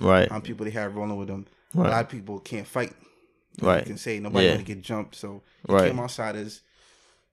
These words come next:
Speaker 2: you
Speaker 1: Right.
Speaker 2: know, what he was there for and did what
Speaker 1: Right.
Speaker 2: he was technically, not technically supposed to do, but what,
Speaker 1: But
Speaker 2: you know, the, how the street
Speaker 1: we saying
Speaker 2: shit
Speaker 1: some
Speaker 2: go.
Speaker 1: hood shit. He was
Speaker 2: Yeah.
Speaker 1: supposed to do that. Like, that's his right
Speaker 2: But
Speaker 1: hand
Speaker 2: then it's
Speaker 1: man's.
Speaker 2: like, on the other side is like, why is,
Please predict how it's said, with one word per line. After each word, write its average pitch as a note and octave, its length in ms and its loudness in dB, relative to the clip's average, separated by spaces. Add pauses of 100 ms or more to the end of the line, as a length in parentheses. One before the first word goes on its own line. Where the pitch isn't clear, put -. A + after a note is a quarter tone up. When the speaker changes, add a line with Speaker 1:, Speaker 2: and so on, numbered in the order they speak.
(300)
Speaker 2:
you G#2+ 80 0
Speaker 1:
Right. F2 140 4
Speaker 2:
know, G2+ 60 -2
what G#2+ 100 -2
he A2+ 80 -2
was A2 160 -2
there G#2+ 200 2
for G2+ 340 -6 (160)
and G2+ 180 -6
did G#2 240 -6
what G2 120 -2
Speaker 1:
Right. F#2 80 2
Speaker 2:
he F2+ 60 0
was - 220 -8 (300)
technically, A2 640 -4 (580)
not D3+ 200 0
technically D3 280 2
supposed C#3 220 -2
to B2+ 60 -6
do, B2+ 120 0
but A2 120 -2
what, A2+ 260 0 (320)
Speaker 1:
But C#4 380 10
Speaker 2:
you A3 140 4
know, C3+ 280 8
the, C#3+ 120 0
how F3 160 6
the C3+ 100 4
street - 260 4
Speaker 1:
we C4+ 100 8
saying A#3+ 140 12
Speaker 2:
shit - 60 10
Speaker 1:
some F#3+ 80 10
Speaker 2:
go. E3+ 80 10
Speaker 1:
hood F3+ 200 12
shit. F3 280 12
He F#3 180 8
was G#3+ 120 12
Speaker 2:
Yeah. C3 80 12
Speaker 1:
supposed D#3+ 240 12
to C#3 80 6
do A#2 160 10
that. G2 200 12
Like, G#2+ 140 10
that's C#3 220 10
his D#3 100 6
right C#3 220 8
Speaker 2:
But D3 100 10
Speaker 1:
hand B2 80 6
Speaker 2:
then C#3 160 8
it's B2 160 8
Speaker 1:
man's. B2 160 6
Speaker 2:
like, A#2+ 40 0
on B2 80 2
the A2+ 60 0
other C#3+ 240 0
side B2 260 2
is G#2+ 140 -2
like, G#2+ 260 0 (1200)
why B2+ 320 0
is, G#2 460 -4